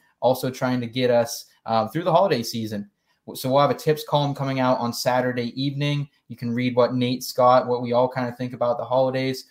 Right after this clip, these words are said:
what all your favorite fantasy analysts think about the holidays, um, and fantasy sports moving forward. And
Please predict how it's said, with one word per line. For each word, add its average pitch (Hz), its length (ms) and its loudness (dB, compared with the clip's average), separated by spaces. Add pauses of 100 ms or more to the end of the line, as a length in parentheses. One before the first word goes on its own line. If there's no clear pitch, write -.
(120)
what 120 160 0
all 139 220 4
your 139 160 -2
favorite 135 480 -4
fantasy 127 480 -4
analysts 120 420 -6
think 123 320 -4
about 113 300 -2
the 113 80 -4
holidays, 117 640 0 (260)
um, 110 220 -2
and 147 200 -2
fantasy 120 360 -2
sports 113 360 -4
moving 113 280 -4
forward. 156 480 -2 (320)
And 139 420 0